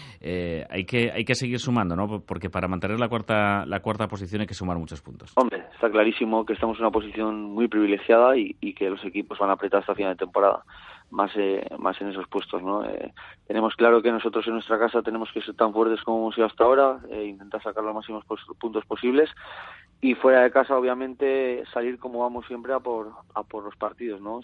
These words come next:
Speaker 2: Sí que el otro día, pues, por ejemplo, en Vigo el partido se complicó, el Celta hizo un gran partido y, bueno, pues siempre que no se puede ganar es bueno, es bueno puntuar y un puntito más como el de otro día siempre,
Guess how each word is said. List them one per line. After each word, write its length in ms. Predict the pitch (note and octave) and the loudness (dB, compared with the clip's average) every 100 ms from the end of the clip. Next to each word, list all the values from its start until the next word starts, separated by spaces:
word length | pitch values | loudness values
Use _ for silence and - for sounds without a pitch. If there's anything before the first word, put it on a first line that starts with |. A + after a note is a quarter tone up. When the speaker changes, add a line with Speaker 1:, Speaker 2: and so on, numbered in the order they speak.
| - | -8
Speaker 2:
Sí 80 | |
que 60 | G#2 | -4
el 80 | G#2 | -4
otro 200 | G2+ G#2 | -2 -2
día, 140 | G#2 | 0
pues, 140 | G#2 - | 0 -2
por 120 | G#2 | -6
ejemplo, 300 | - G#2 G#2+ | -6 -4 -4
en 120 | G#2 | -2
Vigo 260 | G#2+ G#2 G2+ _ _ _ _ - | 0 0 -2 _ _ _ _ -8
el 120 | A#2 | -2
partido 280 | A2 G#2 G#2+ | 0 2 0
se 80 | G2 | -2
complicó, 440 | G#2+ G2 G#2 B2+ A#2 | -2 -2 0 4 4
el 60 | |
Celta 420 | - G#2+ G#2+ A2 | 2 0 4 2
hizo 180 | A2 A2+ | 0 -6
un 60 | G#2+ | -2
gran 160 | A2+ | 0
partido 420 | G#2+ G#2 A#2 A#2+ C3 - - - - | 0 -2 0 0 -2 -6 -18 -14 -4
y, 40 | |
bueno, 200 | A2 G#2+ | 0 0
pues 180 | A#2 G#2+ | -2 -4
siempre 260 | - G#2 G#2+ | -4 -2 0
que 80 | A2 | 0
no 80 | |
se 120 | G#2+ A2+ | -2 4
puede 160 | G#2+ | 4
ganar 240 | G#2 G#2 G#2 | 6 2 0
es 80 | |
bueno, 320 | G2+ G#2 G2 - | 0 -2 -4 -8
es 80 | G#2 | -4
bueno 220 | G#2+ G2 | -2 -2
puntuar 420 | G2 F#2 G2+ G2 | -6 -2 2 2
y 140 | F#2+ | -2
un 100 | - | -12
puntito 340 | - F#2+ - F#2 | -16 -16 -6 -4
más 200 | F#2+ - | -4 -6
como 180 | F#2+ F#2+ | -6 -2
el 60 | |
de 80 | F#2+ | -2
otro 180 | F#2 F#2+ | -2 -2
día 240 | G2+ G2+ G#2 | 0 0 -4
siempre, 360 | G#2 F#2 F#2 | -6 -2 -2